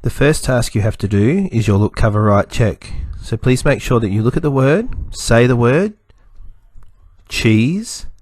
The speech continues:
You can spell the word out if you like, C H E E S E,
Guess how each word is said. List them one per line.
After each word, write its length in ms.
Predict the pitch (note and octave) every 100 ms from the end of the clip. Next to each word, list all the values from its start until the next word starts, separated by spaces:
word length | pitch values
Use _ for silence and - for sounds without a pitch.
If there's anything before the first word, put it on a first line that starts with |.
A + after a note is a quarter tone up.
| _ _ - -
You 60 | -
can 160 | A2
spell 260 | F#2+ - G#2+
the 80 | A2
word 200 | G#2+ G#2+
out 160 | A2
if 80 | -
you 100 | A#2
like, 340 | A2+ B2+ F3+ - - - -
C 420 | - - B2 C3 C3
H 420 | B2 A#2 - - - _ _
E 320 | B2+ A#2+ B2 B2+
E 360 | A#2 A2+ A2 -
S 320 | G#2+ G2+ - -
E, 380 | A#2 C3 G3+